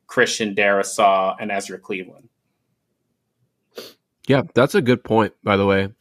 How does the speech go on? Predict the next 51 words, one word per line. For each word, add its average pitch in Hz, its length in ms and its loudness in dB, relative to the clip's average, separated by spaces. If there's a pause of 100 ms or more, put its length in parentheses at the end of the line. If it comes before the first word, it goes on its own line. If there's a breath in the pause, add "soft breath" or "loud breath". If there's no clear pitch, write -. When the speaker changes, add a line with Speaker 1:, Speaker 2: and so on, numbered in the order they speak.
(120)
Speaker 2:
I 110 60 -6
think 147 180 -4
there, 107 400 4
there 117 260 -2
are 95 320 0
a 117 100 -6
lot 104 400 0
of 98 160 -8
players, 98 600 -2 (320 soft breath)
and 104 80 0
I 95 60 2
saw 113 220 0
Harrison 98 440 0
Phillips 98 380 -2
talking 95 340 -2
about 95 240 0
it - 20 0
a 95 40 2
little 98 200 0
bit 101 200 -4
too, 98 180 0
but 95 100 0
a 95 40 0
lot 104 180 2
of 101 60 -4
players 95 260 0
who 104 80 0
have 95 80 -2
yet 101 240 0
to 101 100 -4
play 104 280 -2
in 101 100 -6
the 98 60 -8
playoffs. 101 400 0
Even, 117 340 0 (420 loud breath)
even 120 220 2
a 98 60 4
vet 101 280 0
like 98 280 0 (120)
Dalvin 101 360 2
Tomlinson 101 580 -4
has 92 200 -4
yet 92 180 -2
to - 80 -12
play 95 360 -2 (400)
in 98 160 -2
the 92 80 -4
playoffs. 92 640 0
And 90 120 -6
so, 90 440 0 (520)
uh, 87 260 -2